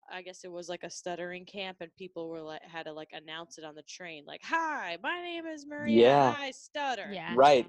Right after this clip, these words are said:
Speaker 3: I
Speaker 1: And
Speaker 3: watched
Speaker 2: Yeah.
Speaker 3: that too.
Speaker 1: Yeah, we watched, we watched that in grad school.
Speaker 3: I
Speaker 2: That
Speaker 3: guess
Speaker 2: is
Speaker 3: so.
Speaker 2: so
Speaker 1: And
Speaker 2: cool,
Speaker 1: guess
Speaker 2: 'cause I
Speaker 1: who
Speaker 2: have not
Speaker 1: they
Speaker 2: seen that. But, like, honestly, like, I, I would say that many of those of us who, who stutter,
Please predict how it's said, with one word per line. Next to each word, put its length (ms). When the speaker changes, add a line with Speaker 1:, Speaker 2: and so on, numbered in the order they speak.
Speaker 3:
I 60
Speaker 1:
And 60
Speaker 3:
watched 140
Speaker 2:
Yeah. 140
Speaker 3:
that 180
too. 340
Speaker 1:
Yeah, 220
we 100
watched, 460
we 80
watched 260
that 120
in 100
grad 260
school. 360
Speaker 3:
I 120
Speaker 2:
That 40
Speaker 3:
guess 200
Speaker 2:
is 140
Speaker 3:
so. 0
Speaker 2:
so 120
Speaker 1:
And 100
Speaker 2:
cool, 160
Speaker 1:
guess 140
Speaker 2:
'cause 100
I 80
Speaker 1:
who 60
Speaker 2:
have 100
not 200
Speaker 1:
they 40
Speaker 2:
seen 240
that. 240
But, 120
like, 300
honestly, 680
like, 340
I, 260
I 120
would 160
say 320
that 300
many 460
of 440
those 200
of 80
us 220
who, 520
who 240
stutter, 540